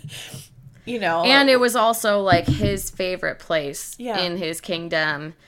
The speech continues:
Speaker 2: and probably should have been, like, his home.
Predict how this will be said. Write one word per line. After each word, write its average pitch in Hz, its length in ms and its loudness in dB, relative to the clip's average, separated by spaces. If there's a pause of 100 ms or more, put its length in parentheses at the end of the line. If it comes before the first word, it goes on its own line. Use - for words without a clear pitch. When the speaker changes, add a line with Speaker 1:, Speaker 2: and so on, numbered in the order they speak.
(380)
Speaker 2:
and 196 180 -2
probably 277 500 4
should 220 220 0
have 202 200 0
been, 175 320 2
like, 151 320 -6 (120)
his 214 680 -6
home. 151 720 -10